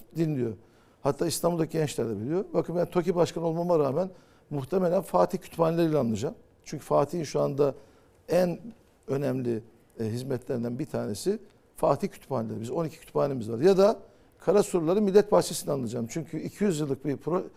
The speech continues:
meseleyi şu anda t-, kentin en kötü alanlarını en iyi alanlarına çevirdik. Bu ikisiyle anılırım.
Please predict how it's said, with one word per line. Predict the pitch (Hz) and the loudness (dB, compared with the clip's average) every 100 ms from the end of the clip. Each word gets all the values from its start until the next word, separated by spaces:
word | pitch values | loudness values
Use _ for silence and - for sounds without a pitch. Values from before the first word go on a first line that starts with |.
| - - | -16 -6
meseleyi | 139 - 170 139 165 - - _ _ _ - | -4 0 4 4 2 -2 -10 _ _ _ -16
şu | - 160 | -6 -2
anda | 135 120 117 | 0 -2 -6
t-, | - - - | -10 -18 -4
kentin | 151 147 165 | -2 -2 -4
en | 190 196 | -2 -2
kötü | 170 151 | -2 -2
alanlarını | 131 127 120 127 185 | 0 0 -2 -2 0
en | 196 | 2
iyi | 196 | 2
alanlarına | 175 160 151 135 | 2 2 0 -4
çevirdik. | - - 117 | -6 -8 -6
Bu | 196 | -4
ikisiyle | 185 - 170 | -4 -2 0
anılırım. | 180 160 107 | 0 0 -6